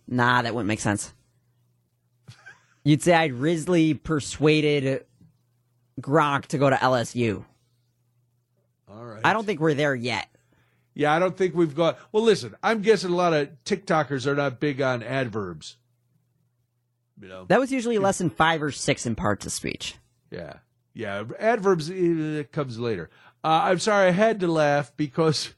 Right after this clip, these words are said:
Speaker 2: <laughs> I had to laugh at one of the texts, uh, from the six oh eight, hanging out the Rockefeller brothers, putting on the Riz.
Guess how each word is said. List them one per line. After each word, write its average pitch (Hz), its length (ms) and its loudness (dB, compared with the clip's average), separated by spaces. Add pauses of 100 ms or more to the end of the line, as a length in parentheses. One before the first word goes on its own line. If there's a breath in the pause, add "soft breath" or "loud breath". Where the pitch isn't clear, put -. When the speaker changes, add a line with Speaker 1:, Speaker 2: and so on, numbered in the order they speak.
(120)
Speaker 2:
<laughs> - 160 -20
I - 60 -4
had 208 120 -4
to 190 60 -2
laugh 170 380 -2
at 143 100 -4
one 143 180 -4
of 143 60 -4
the 143 80 -6
texts, 107 560 -12 (540 soft breath)
uh, 135 200 2
from 170 220 -6
the 180 100 2
six 170 280 -2
oh 165 120 2
eight, 147 220 0 (200 soft breath)
hanging 202 440 0
out 190 440 2
the 156 340 0
Rockefeller 165 680 0
brothers, 147 400 0
putting 165 380 -6
on 165 200 -2
the 139 80 -2
Riz. 127 640 0